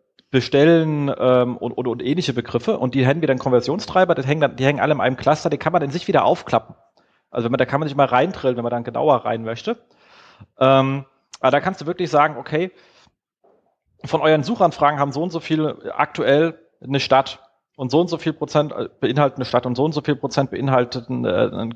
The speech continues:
ein konkretes, äh, Produkt und so und so viel haben eine Kategorie, die ihr bei euch verwendet, auch, äh, drin.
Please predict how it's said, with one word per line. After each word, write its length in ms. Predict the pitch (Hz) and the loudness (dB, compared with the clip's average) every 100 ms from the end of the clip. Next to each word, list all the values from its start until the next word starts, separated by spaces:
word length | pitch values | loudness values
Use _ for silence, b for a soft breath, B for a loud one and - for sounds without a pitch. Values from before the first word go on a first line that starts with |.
| - | -8
ein 120 | 123 | -8
konkretes, 580 | 123 117 127 127 123 - | -8 -2 -2 0 -4 -2
äh, 160 | 113 | 0
Produkt 460 | 117 127 120 175 - | 2 2 2 2 0
und 100 | 127 | 2
so 100 | 139 | 2
und 60 | 156 | 2
so 100 | - | 0
viel 160 | 147 | 2
haben 240 | 131 135 107 | 2 0 -2
eine 160 | 120 | -4
Kategorie, 680 | - 127 127 123 120 151 180 B B B - | -4 -4 -4 -6 -2 -2 -2 B B B -4
die 100 | 123 | 2
ihr 160 | 127 | 2
bei 60 | 120 | 2
euch 220 | - - | -2 -2
verwendet, 480 | 120 113 117 110 - | 0 2 2 2 -2
auch, 360 | 92 104 - 113 | -4 -4 -4 0
äh, 140 | 110 | 0
drin. 400 | - 127 170 | 2 2 2